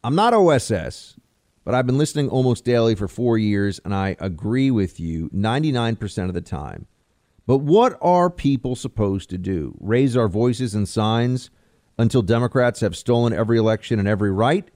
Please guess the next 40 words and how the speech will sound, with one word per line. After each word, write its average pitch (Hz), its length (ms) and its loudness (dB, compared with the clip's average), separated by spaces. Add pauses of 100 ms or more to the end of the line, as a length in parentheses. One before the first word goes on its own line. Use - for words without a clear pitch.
(400)
Should 113 220 -4
George 135 340 4
Washington 127 560 0
and 104 120 -2
Thomas 113 320 -2
Jefferson 117 480 -2
have 95 120 0
had 101 160 0
a 90 40 -8
peaceful 113 400 -6
protest, 110 600 -2
went 110 240 0
through 120 140 -4
the 104 80 -6
process, 107 600 -2
and 98 100 -2
obeyed 101 360 -4
the 92 80 -2
laws? 110 500 -2 (480)
Other 165 160 4
than 185 180 4
violence, 135 440 2
what 131 140 2
options 127 420 -2
are 110 80 2
left? 123 420 0
We've 113 220 -4
been 180 180 0
civil, 110 560 0 (400)
obeyed 131 420 4
the 175 80 4
rules. 127 440 4
The 107 100 -2
Democrats 127 460 -2
have 123 160 0
rammed 104 340 0
it 113 100 -2
down 95 240 -4
our 98 120 -4
throats. 151 640 -2